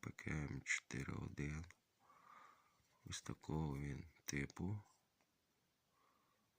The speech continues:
Ось так виглядає. Провода всі йшли, бачимо, чисто срібні.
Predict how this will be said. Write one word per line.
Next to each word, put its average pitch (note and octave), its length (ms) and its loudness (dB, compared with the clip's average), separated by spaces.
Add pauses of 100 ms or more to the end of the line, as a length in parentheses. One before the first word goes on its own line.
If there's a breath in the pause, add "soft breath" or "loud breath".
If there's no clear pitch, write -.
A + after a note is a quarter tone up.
(460)
Ось - 140 -4
так - 340 -2
виглядає. C#2+ 960 0 (1080 loud breath)
Провода E2+ 600 6
всі - 340 0
йшли, - 680 2
бачимо, D#2+ 600 2 (300)
чисто - 480 2
срібні. E2 760 4